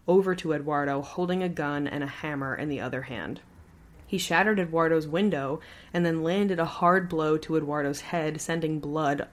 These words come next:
all over his face. A second attacker ran at Jane's side and pulled her from the Jeep.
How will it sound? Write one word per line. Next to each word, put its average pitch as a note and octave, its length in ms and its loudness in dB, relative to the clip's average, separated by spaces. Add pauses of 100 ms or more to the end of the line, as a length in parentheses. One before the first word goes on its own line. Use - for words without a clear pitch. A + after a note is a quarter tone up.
all D3 400 0 (160)
over D#3+ 260 0
his D3 200 -2
face. - 480 -8 (760)
A E3+ 80 -6
second C#4 440 2
attacker D#3 760 -2
ran F#3 440 0
at D3+ 220 -6
Jane's A3 640 4
side A#2+ 540 -2 (180)
and D#3+ 180 -2
pulled G3+ 360 0
her D#3 260 -2
from C#3+ 240 -4
the C#3 80 -2
Jeep. - 360 -10